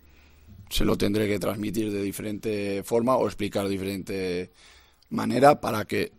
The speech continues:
sean noventa minutos como hemos hecho en otros, en otros partidos.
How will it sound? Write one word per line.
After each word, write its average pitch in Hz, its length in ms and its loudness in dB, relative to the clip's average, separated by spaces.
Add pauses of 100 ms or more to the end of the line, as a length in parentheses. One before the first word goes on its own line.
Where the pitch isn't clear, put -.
sean 113 460 2
noventa 110 440 0
minutos 123 540 -2 (280)
como 110 340 -4
hemos 117 300 -2
hecho 120 260 0
en 113 100 0
otros, 104 520 -4
en 104 140 -4
otros 104 280 -4
partidos. 98 500 -2